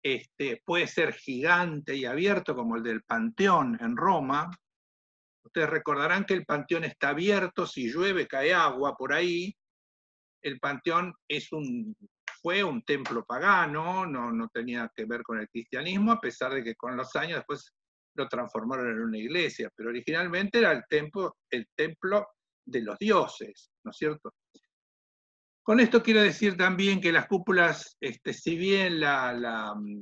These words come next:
la desarrolla mucho el catolicismo y lo usa como un elemento muy importante de sus templos, por esta razón, por esta cuestión de elevación, el lugar donde uno crece hacia arriba, va hacia arriba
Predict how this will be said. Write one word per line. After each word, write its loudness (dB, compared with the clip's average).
la -4
desarrolla 0
mucho -4
el -4
catolicismo -6
y -4
lo -6
usa -6
como -6
un -4
elemento -4
muy -4
importante -6
de -6
sus -10
templos, -4
por -4
esta -4
razón, -2
por -2
esta -4
cuestión -6
de 0
elevación, -4
el -10
lugar -4
donde -2
uno -2
crece 0
hacia -2
arriba, -4
va 0
hacia -4
arriba -10